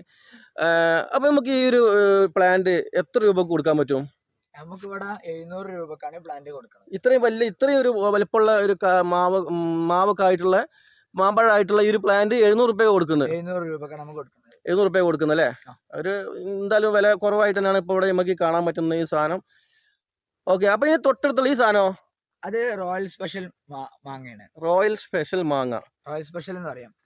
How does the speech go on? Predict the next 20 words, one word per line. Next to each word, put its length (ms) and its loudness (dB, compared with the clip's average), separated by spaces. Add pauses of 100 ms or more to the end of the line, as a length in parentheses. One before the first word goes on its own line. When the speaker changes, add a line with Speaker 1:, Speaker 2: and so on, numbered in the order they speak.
Speaker 1:
ആണ്. 140 -2
Speaker 2:
നമ്മളെ 380 -12
പാകിസ്ഥാൻ 640 -6
വെറൈറ്റി 400 -10
ആണിത്. 300 -20 (140)
Speaker 1:
പാകിസ്ഥാൻ 380 0
വെറൈറ്റി 260 0
ആണ്. 160 -2 (120)
Speaker 2:
ആ. 100 -20 (440)
Speaker 1:
ആ, 120 -8
ശരി. 120 -6 (120)
ഇത് 120 -4 (400)
പിന്നെ 340 4 (280)
നമ്മളിവിടെ 460 2
കായ്ക്കുന്ന 380 0
ഐറ്റം 200 0
തന്നെയാണല്ലേ? 320 4
കായ്-, 120 2
Speaker 2:
നമ്മളിവിടെ 280 0
കായ്ക്കുന്ന 300 -6